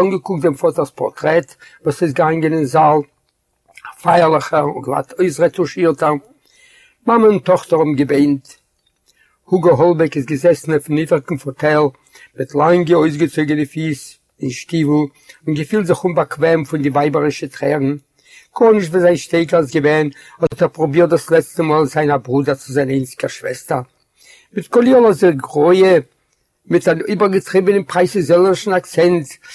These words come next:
און מיט אפט נישט ווארס, יעדעס מאל, וואס ער אויס דעם אויסגעפעלטער ווארט,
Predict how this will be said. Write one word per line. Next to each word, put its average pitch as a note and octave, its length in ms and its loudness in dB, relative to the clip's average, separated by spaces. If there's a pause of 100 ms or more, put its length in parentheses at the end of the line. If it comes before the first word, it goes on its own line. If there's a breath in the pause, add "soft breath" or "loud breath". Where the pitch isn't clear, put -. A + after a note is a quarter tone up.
(180 loud breath)
און F3 80 0
מיט F#3+ 120 2
אפט G3+ 280 0
נישט F#3 360 -2
ווארס, E3+ 520 0
יעדעס E3 340 -2
מאל, E3 300 4 (500 loud breath)
וואס F3 180 2
ער E3+ 60 4
אויס E3 160 2
דעם F3 140 -2
אויסגעפעלטער E3+ 720 0
ווארט, E3+ 420 4